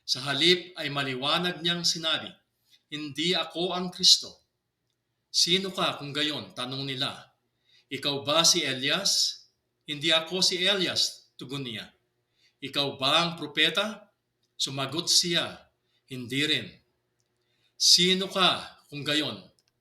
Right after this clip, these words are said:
Sabihin mo kung sino ka upang may masabi kami sa mga nagsugo sa amin."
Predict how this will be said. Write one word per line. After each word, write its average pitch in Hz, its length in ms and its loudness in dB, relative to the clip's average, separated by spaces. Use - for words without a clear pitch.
Sabihin 160 480 0
mo 180 240 -2
kung 143 160 -4
sino 180 320 2
ka 180 320 -2
upang 151 420 -8
may 143 160 -6
masabi 165 480 4
kami 175 260 -4
sa 131 140 -2
mga 127 320 -8
nagsugo 156 500 0
sa 160 320 2
amin." - 140 -12